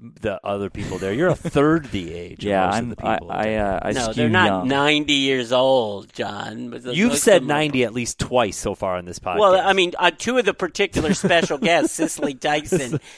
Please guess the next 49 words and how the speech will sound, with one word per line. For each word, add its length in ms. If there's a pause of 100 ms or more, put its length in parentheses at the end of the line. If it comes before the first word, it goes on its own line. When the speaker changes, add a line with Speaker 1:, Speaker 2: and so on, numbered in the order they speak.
(300)
Speaker 3:
and 200
Speaker 1:
I'm 60
just 240
Speaker 3:
Melvin 180
Van 100
Speaker 1:
saying. 120
Speaker 3:
Peebles, 580
are 120
very 440
old, 360 (220)
but 140
the 120
pe-, 280
the 140
attendees 1040
are 100
what? 300
They're 220
mostly 440
in 60
their 100
fifties, 480
sixties, 440
Speaker 2:
Yeah, 160
Speaker 3:
right? 100
Speaker 2:
I 80
would, 140
Speaker 3:
Wouldn't 100
you 80
Speaker 2:
I 60
Speaker 3:
say, 60
Speaker 2:
would 100
Speaker 3:
Will? 80
Speaker 2:
say 140
the, 260
the 260
median 460
age 360
would 140
be 140
sixty-five. 840 (360)
Speaker 1:
Yeah, 160
so 200
he's 200
pushing, 460 (240)
he's 200
pushing 320
a 100
third 600